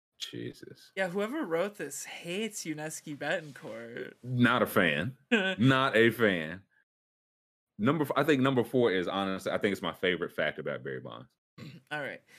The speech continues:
Speaker 2: Uh, Barry Bonds is the only member of the five hundred home runs, five hundred steals club.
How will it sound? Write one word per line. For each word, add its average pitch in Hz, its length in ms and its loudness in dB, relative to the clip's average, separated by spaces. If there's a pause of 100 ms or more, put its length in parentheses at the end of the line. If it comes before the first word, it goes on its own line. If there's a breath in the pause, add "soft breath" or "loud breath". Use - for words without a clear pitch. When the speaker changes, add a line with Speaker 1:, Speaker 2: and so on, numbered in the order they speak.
(320 soft breath)
Speaker 2:
Uh, 143 180 -2
Barry 220 340 -2
Bonds 220 420 -4
is 160 120 -12
the 151 160 -10
only 226 300 -6
member 208 400 -2
of 151 220 -6
the 120 100 -6
five 175 480 -6
hundred 214 340 -8
home 196 260 -8
runs, 156 280 -6
five 156 300 -2
hundred 160 260 -8
steals 165 380 -10
club. 160 340 -8